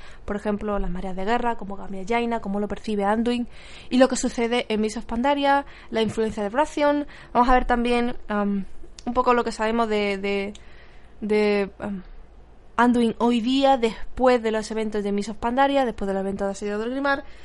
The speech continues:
después de Crímenes de Guerra. Y vamos a intentar también pensar qué es lo que podría tener, qué papel podría tener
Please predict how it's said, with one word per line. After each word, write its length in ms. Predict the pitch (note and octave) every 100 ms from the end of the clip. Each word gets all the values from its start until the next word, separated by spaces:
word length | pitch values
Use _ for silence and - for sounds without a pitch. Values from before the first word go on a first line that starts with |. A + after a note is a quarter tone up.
| - -
después 720 | G#3 A#3 A3+ - B3+ B3+ A#3+ -
de 360 | F#3+ G#3 G3+
Crímenes 360 | - A#3 G#3 G3
de 100 | G3+
Guerra. 340 | B3 C#4 D4 D4 - - - - - - - -
Y 120 | B3
vamos 180 | D#4 E4
a 40 |
intentar 380 | D4+ B3 A#3+ B3+
también 320 | B3+ A#3 G#3+
pensar 540 | F#3+ D4 - D4 C4+ B3+ -
qué 340 | D#4 E4 D#4 -
es 120 | B3
lo 200 | A#3 B3
que 220 | A#3+ A#3
podría 420 | G#3+ - A3 B3+ C4+
tener, 260 | A#3+ B3+
qué 120 | C4+
papel 260 | C4 A#3+ C4
podría 280 | A#3 A3+ B3
tener 320 | A3 A#3 A#3